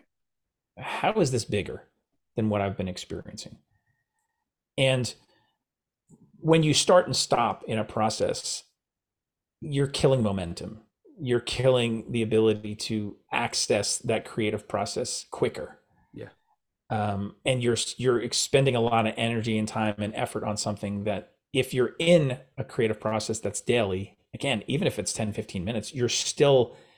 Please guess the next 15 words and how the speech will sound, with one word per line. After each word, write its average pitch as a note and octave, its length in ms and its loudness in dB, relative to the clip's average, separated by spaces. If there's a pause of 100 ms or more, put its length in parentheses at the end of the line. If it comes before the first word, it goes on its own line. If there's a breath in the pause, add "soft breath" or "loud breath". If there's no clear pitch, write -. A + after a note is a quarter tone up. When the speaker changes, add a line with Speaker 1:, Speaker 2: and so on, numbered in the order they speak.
(240 loud breath)
Speaker 1:
flexing A#2+ 480 0
those F#2 160 -4
muscles. - 580 -4 (680 soft breath)
That E3+ 280 2
can B2+ 300 2
lead D#3+ 260 2
you A#2+ 120 0
to A2 560 0 (560)
bigger B2 320 6
things - 640 -6 (140)
because A#2 380 0
there A#2 240 4
is A#2+ 140 2
momentum. G2 640 -6 (560)
There A#2 580 6